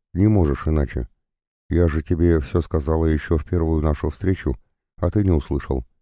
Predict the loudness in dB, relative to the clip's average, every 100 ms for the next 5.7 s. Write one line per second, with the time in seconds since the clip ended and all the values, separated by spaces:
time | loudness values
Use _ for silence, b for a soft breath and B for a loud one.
0 | _ _ _ _ -2 2 2 2 0 0
1 | -2 0 -6 -4 -2 -2 -2 -2 0 -2
2 | -6 _ _ _ _ _ _ -2 2 2
3 | 4 2 2 2 4 4 2 -2 -2 2
4 | 2 2 2 2 0 0 0 0 -2 -2
5 | -2 -2 0 0 2 0